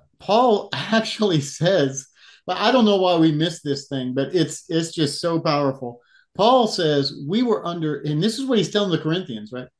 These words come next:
It's like, "We were under such pressure in Asia," probably Asia Minor. He's like, "We're under such pressure there, such a terrible place there, that we," um, he actually says, he says that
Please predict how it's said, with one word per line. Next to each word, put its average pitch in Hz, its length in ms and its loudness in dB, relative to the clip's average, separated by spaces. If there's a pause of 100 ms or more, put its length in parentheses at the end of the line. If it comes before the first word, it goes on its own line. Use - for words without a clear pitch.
(120)
It's - 80 -12
like, 156 140 -4
"We 240 160 2
were 262 180 2
under 175 240 2
such - 500 -4
pressure 160 580 -4
in 135 200 -2
Asia," 147 540 -2 (1120)
probably 151 380 0
Asia 143 180 2
Minor. 127 420 -2 (400)
He's 156 120 -2
like, 160 140 2
"We're 233 180 4
under 175 160 0
such 214 400 -2
pressure 170 520 0
there, 120 240 -4
such 226 320 -2
a 143 140 0
terrible 170 840 0
place 156 580 -4
there, 113 400 -10 (800)
that 175 380 2 (100)
we," 202 720 2 (640)
um, 165 480 -2 (320)
he 165 160 0
actually 196 380 0
says, 185 580 -4
he 151 160 -8
says 165 380 -2
that 147 180 -4